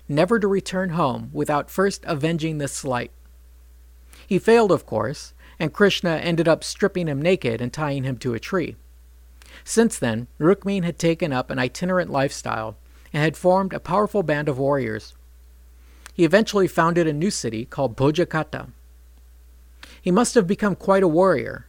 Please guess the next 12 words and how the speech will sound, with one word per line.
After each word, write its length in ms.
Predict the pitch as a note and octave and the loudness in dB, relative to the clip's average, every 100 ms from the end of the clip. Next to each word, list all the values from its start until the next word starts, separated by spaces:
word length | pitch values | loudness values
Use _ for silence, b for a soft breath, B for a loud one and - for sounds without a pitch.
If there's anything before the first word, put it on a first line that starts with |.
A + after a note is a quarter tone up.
| - | -6
because 260 | D3 F3 | -2 0
he 80 | D#3+ | 2
had 100 | E3 | 0
managed 440 | D#3 E3+ A3 A3 - | 0 0 0 -2 0
to 80 | |
acquire 500 | F#3+ - B2 A#2 A#2+ | 0 0 -2 0 -2
the 140 | C3+ C#3 | -4 -6
third 420 | - F#3+ G3+ E3+ | 2 4 4 2
best 420 | D#3 E3 - D3+ | 0 -2 -4 -4
bow 260 | D3+ D3 C#3 | 0 2 0
in 80 | C3+ | -2
India, 440 | D3 B2+ A#2 - | -4 -4 -6 -12